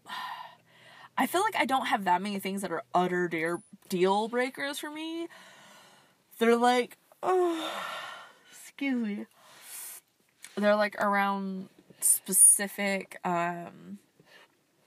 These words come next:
morals and ethics that I'm like, um, that's important as a human being. Like, we should be having this discussion. You know, like, 'cause there are things I just, I can't ignore that I'm like, there's just certain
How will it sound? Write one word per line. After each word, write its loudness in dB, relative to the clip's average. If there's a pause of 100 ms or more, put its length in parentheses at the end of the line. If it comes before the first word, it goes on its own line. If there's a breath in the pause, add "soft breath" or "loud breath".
(240)
morals 2
and -6
ethics 2
that 2
I'm 2
like, 2
um, 8 (720)
that's 0 (180)
important 0
as -2
a 0
human -6
being. -6
Like, -6
we -6
should -8
be -8
having -6
this -12
discussion. -6 (1000 loud breath)
You -4
know, 0
like, -8 (1120)
'cause -2
there 2
are 4
things -6
I 6
just, -4
I 4
can't -4
ignore -2
that -2
I'm 0
like, -4
there's -6
just -4
certain -6